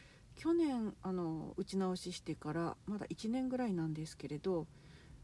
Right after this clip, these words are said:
あの、最近ね、真ん中がへこんで、あの、すごく寝心地が悪いし、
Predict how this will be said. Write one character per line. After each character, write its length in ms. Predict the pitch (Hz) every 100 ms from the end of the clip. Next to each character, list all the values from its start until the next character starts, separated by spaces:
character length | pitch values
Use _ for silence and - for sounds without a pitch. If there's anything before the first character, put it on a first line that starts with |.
| -
あ 20 |
の、 140 | 175 170
最 240 | - 240
近 200 | 247 254 247
ね、 160 | 220
真 220 | 160 208
ん 80 | 254
中 200 | 277 277
が 80 | 262
へ 160 | 202 214
こ 180 | -
ん 220 | 285 285 254
で、 240 | 262 240 -
あ 100 | 220
の、 320 | 214 208 202
す 160 | -
ご 140 | 208 320
く 180 | 214 175
寝 160 | 180
心 220 | 180 190
地 120 | 180 180
が 140 | 175
悪 300 | 165 175 196
い 80 | 160
し、 420 | - 165 165 151